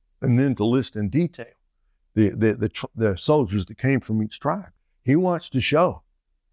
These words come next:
uh, a couple of things. Number one, he wants to give honor and credit to the men who risked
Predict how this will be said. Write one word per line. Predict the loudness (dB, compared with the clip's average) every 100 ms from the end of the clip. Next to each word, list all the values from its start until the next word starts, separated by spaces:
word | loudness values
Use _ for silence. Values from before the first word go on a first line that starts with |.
| _ _ _ -8
uh, | -6 -2
a | -2
couple | 0 0 0
of | -2
things. | -2 -4 -8 _ _ _ 0
Number | 2 4
one, | 2 2
he | 0
wants | 0 -2 -2
to | 0
give | 0 -2 -2
honor | 2 2 0 -2 -4
and | -6 -4
credit | 2 2 2 -4 _ _
to | -2 -2
the | 0
men | 0 2 2 2 -2 -8 _
who | -2
risked | 2 2 0 -8